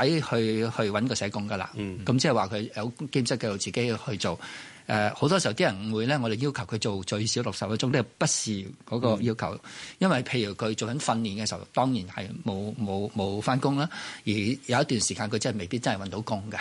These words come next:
Speaker 2: 嗯。
Speaker 1: 啊，噉所以先，正正係噉先要幫佢去搵工啦。即係透過我哋嘅社工隊啦，透過勞工處啦，透過再培訓局啦，希望幫到佢哋去搵到工。
Speaker 2: 嗯。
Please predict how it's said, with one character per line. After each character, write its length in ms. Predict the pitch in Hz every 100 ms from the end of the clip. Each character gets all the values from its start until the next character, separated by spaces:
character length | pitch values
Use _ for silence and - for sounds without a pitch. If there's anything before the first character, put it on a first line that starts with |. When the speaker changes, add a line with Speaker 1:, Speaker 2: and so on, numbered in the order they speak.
| 95
Speaker 2:
嗯。 160 | 90 87
Speaker 1:
啊， 160 | 95 -
噉 100 | 151
所 140 | 185
以 40 | 127
先， 200 | 175 180 -
正 320 | 131 120 113
正 220 | 113 107
係 100 | 117
噉 220 | 110 131
先 100 | 143
要 240 | 117 101 101
幫 220 | 135 135
佢 140 | 110 101
去 120 | 110 92
搵 160 | 98
工 180 | 123 131
啦。 140 | 131 - - - -
即 120 | 139
係 20 |
透 260 | 113 110 110
過 340 | - 107 104 107
我 80 | 104
哋 140 | 101
嘅 140 | 92 104
社 120 | 110
工 140 | 131
隊 140 | 131 107
啦， 240 | 123 127
透 160 | 127 101
過 140 | 110
勞 80 | 90
工 180 | 120 131
處 160 | - 107
啦， 160 | 113 123
透 160 | 123
過 140 | 101 107
再 120 | 104
培 120 | 92
訓 180 | 87 104
局 180 | 107 113
啦， 220 | 117 160
希 100 | 147
望 140 | 110 95
幫 580 | - 151 147 147 156 139
到 100 | 92
佢 340 | 120 - 95
哋 120 | 95
去 180 | 98 101
搵 140 | 98
到 60 | 104
工。 200 | 127 101
Speaker 2:
嗯。 80 | -